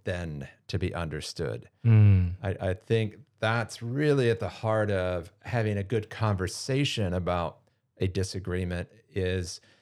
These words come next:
Speaker 1: if I can go in and say to the other person, "All right, first and foremost, I wanna understand your position."
Speaker 2: Yeah.
Speaker 1: And I'm, I'm not gonna say anything about what I believe until I'm certain that I understand you. And when,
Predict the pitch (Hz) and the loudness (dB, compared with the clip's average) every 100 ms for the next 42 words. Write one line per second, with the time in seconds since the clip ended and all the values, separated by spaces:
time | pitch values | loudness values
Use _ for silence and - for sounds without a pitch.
0 | _ _ _ - 107 95 - 135 127 120 | _ _ _ -6 0 0 2 0 2 2
1 | 113 107 95 - 101 95 92 - _ _ | 2 0 -2 0 2 2 0 -4 _ _
2 | _ _ _ - 113 107 107 101 92 107 | _ _ _ -4 0 2 2 2 0 0
3 | 101 - 92 90 90 _ _ _ - 110 | 0 -2 -4 -4 -10 _ _ _ 2 4
4 | 107 92 - - - 123 143 - 127 - | 6 2 -2 -18 -8 -4 -2 -2 -2 2
5 | 113 101 92 85 - - _ - 107 110 | 4 4 2 0 -6 -14 _ -2 2 2
6 | 101 95 95 90 98 87 82 80 85 73 | 0 0 -2 -4 -4 -4 -4 -6 -6 -6
7 | 69 - - - _ _ _ 113 101 98 | -8 -10 -12 -18 _ _ _ -2 0 -2
8 | - - 95 90 104 113 113 - 104 107 | -10 -4 0 4 4 4 0 0 2 4
9 | 113 120 107 - 107 95 - 135 156 143 | 4 4 2 0 -4 -2 0 2 2 2
10 | 139 127 123 120 110 104 95 90 82 - | 2 2 2 4 2 2 2 0 -2 -8
11 | - 92 - 107 92 90 90 - _ _ | -6 -6 -2 0 2 0 -4 -8 _ _
12 | - - - 131 - 87 92 87 92 90 | -12 -8 -4 -4 -2 -2 -2 0 -2 -2
13 | 95 - 104 98 82 82 85 87 | -4 -2 0 0 -2 -4 -4 -6